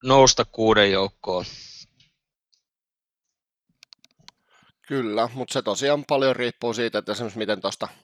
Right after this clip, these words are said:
Speaker 2: toi maalivahtiosasto pelaa ja sit se, että miten nää Dyk, Saarinen, Turunen, Sallinen ja Paajanen tuolta hyökkäysosastolta onnistuu hankinnoista. Et toki sitten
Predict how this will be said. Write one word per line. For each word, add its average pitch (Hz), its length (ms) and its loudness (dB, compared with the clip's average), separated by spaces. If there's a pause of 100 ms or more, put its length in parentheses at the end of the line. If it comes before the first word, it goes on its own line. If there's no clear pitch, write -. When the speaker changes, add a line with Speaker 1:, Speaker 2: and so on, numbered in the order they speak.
(220)
Speaker 2:
toi 104 120 -8
maalivahtiosasto 110 800 -2
pelaa 92 400 -2
ja 92 60 -2
sit 107 180 -10
se, 98 200 0
että 95 180 -4
miten 101 300 -6
nää 95 180 -2 (720)
Dyk, 120 200 -4
Saarinen, 117 560 0
Turunen, 113 380 -4
Sallinen 110 440 0 (960)
ja 107 60 -12
Paajanen 110 540 2
tuolta 104 200 -4
hyökkäysosastolta 101 920 -4
onnistuu 98 460 -6
hankinnoista. 95 840 -4
Et - 120 -12 (1200)
toki 85 240 -8
sitten 107 240 -6